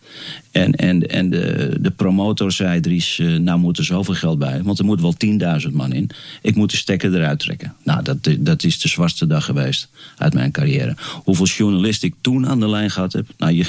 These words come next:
je, je houdt niet van slecht nieuws. Maar dan krijg je ze dus allemaal aan de lijn. "Ahoy gaat niet door, hè?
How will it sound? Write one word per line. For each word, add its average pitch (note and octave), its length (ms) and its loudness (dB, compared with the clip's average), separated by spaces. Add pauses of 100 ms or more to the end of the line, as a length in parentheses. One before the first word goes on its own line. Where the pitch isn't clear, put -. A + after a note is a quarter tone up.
(160)
je, A2 180 2
je E2 140 0
houdt F2+ 180 0
niet G#2 120 2
van G2+ 120 -2
slecht G2 260 -2
nieuws. F#2 300 0 (460)
Maar F2+ 140 2
dan A2 280 2 (380)
krijg A#2+ 260 2
je G#2 80 0
ze A2 100 2
dus A2+ 280 0
allemaal C3 520 2
aan A2 120 2
de G2+ 100 2
lijn. F#2+ 300 0 (120)
"Ahoy A2 360 2
gaat C3 220 0
niet D3 160 2
door, B2+ 260 0
hè? B2+ 100 0